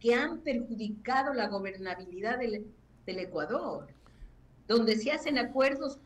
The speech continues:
bajo la mesa, como decir, "Nos alejamos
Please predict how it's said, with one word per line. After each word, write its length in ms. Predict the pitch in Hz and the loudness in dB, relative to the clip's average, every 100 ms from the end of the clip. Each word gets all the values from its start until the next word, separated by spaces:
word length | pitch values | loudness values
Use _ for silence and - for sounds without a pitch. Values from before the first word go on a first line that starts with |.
| - 190 | -12 -2
bajo 300 | 247 240 233 | -2 0 0
la 160 | 202 | 0
mesa, 480 | 214 285 277 254 226 | 0 0 0 -2 -4
como 240 | 214 196 | -4 -8
decir, 460 | 196 208 262 269 269 - - - - - | -8 -10 -6 -6 -6 -18 -20 -20 -20 -2
"Nos 240 | 240 254 | 0 4
alejamos 1000 | 269 254 269 247 330 339 339 349 349 - | 4 4 2 2 0 0 0 -4 -6 -16